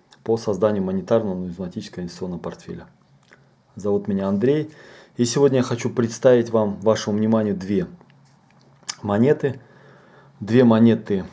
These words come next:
Республики островов Фиджи.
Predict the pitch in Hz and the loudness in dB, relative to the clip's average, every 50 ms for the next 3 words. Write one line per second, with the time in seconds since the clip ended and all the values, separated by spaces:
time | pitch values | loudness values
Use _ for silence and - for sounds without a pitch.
0 | - - _ - - 104 113 113 - - - 123 101 101 98 90 - - 92 87 | -20 -20 _ -8 -4 -2 -2 -2 -4 -4 -4 -4 -2 -2 -6 -6 -6 -8 -10 -10
1 | - - - _ _ _ _ _ _ _ _ _ - - 95 - - - 107 104 | -10 -18 -20 _ _ _ _ _ _ _ _ _ -10 -10 -10 -6 -2 0 0 2
2 | 98 98 90 87 - - - - - 147 135 131 135 143 127 | 2 0 -2 -2 -6 -14 -10 -6 -6 -6 -6 -4 -6 -6 -6